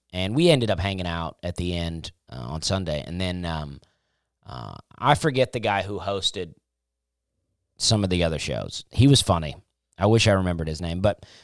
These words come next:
when people are just popping in and there's a bunch of different people on the show, it's hard to remember names. Will O'Donnell, who was, was on every show, very funny guy,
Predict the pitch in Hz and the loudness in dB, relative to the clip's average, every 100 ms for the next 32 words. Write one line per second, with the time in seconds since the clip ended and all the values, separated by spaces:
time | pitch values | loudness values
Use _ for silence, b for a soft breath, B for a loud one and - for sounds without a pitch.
0 | B 120 151 208 196 120 104 - 123 120 | B 2 2 6 4 4 2 4 4 4
1 | 104 107 117 104 87 87 85 82 117 120 | 2 2 4 2 0 0 -2 0 0 2
2 | 98 101 101 90 101 101 98 90 82 104 | 2 2 2 2 2 2 0 -2 -2 -2
3 | 95 92 - - 107 90 82 73 67 65 | 0 0 2 2 2 0 -2 -4 -6 -10
4 | 60 - 131 165 143 117 113 107 - 85 | -10 -2 2 4 4 2 0 -4 -6 -4
5 | 92 117 - 95 - 101 98 98 90 92 | 0 -2 -2 -4 -4 -4 -4 -4 -4 -6
6 | 92 - 82 67 B B B B 101 117 | -6 -4 -4 -6 B B B B -4 2
7 | 170 170 117 104 87 80 71 73 | 2 2 0 -2 -2 -4 -4 -8